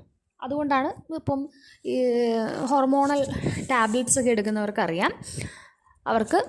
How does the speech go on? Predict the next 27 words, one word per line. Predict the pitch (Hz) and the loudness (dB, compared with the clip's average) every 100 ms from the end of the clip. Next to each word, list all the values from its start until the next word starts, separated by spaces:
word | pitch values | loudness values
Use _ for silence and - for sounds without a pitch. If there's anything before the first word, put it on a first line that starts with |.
| - - | -6 -8
പെട്ടെന്ന് | 262 - 339 320 415 - | -8 -2 0 0 -4 -8
ഫുഡ് | 294 262 247 | -4 -2 0
ഇൻടേക്ക് | 349 349 370 381 403 427 262 | 0 2 0 2 0 0 0
അതിനനുസരിച്ചില്ല | 262 285 233 262 277 226 254 269 | 0 2 2 0 0 0 0 0
എങ്കിൽ | 226 233 226 | 0 0 0
പോലും | 180 202 233 | 0 0 -2
പെട്ടെന്ന് | 185 - 247 262 | -6 -8 -6 -4
തന്നെ | 220 190 202 | -4 -4 -6
ശരീരം | 175 170 196 277 - - 175 | -6 -6 -6 -8 -12 -8 -2
വണ്ണിക്കുന്നത് | 180 208 240 165 170 254 | 0 0 0 0 0 0
കാണാൻ | 175 165 165 160 | 0 0 0 0
സാധിക്കും. | 156 175 - - _ _ - - _ _ _ - _ 285 | -2 -8 -12 -16 _ _ -20 -20 _ _ _ -20 _ 4
മരുന്ന് | 294 311 381 381 | 4 6 4 4
കൂടാതെ | 302 285 294 269 | 4 2 2 0
എങ്ങനെയാണ് | 247 269 262 240 233 | 0 0 0 0 -2
നമുക്ക് | 214 233 | -4 -6
കൊളസ്ട്രോൾ | 202 180 - 226 233 | -6 -4 -2 0 0
കുറയ്ക്കാൻ | 220 185 233 285 277 | -2 -4 -6 -6 -4
സാധിക്കുന്നത് | 208 185 190 180 180 175 | -4 -6 -10 -8 -6 -4
എന്ന് | 160 156 | -4 -6
ചോദിച്ചാൽ | 160 - 269 - - | -8 -6 -6 -6 -2
കൃത്യമായി | 294 294 - 370 311 214 233 208 | -2 -2 -2 2 2 2 2 2
വ്യായാമം | 196 208 247 285 311 349 | 2 0 2 2 4 2
ചെയ്യുക | 214 180 180 190 | 2 0 -2 -2
എന്നുള്ളതാണ് | 175 170 175 165 170 226 196 | -4 -4 -4 -4 -2 2 2
ഏറ്റവും | 214 220 254 262 262 | 0 -2 -2 0 0
ലളിതവും | 175 180 220 262 | 2 0 0 0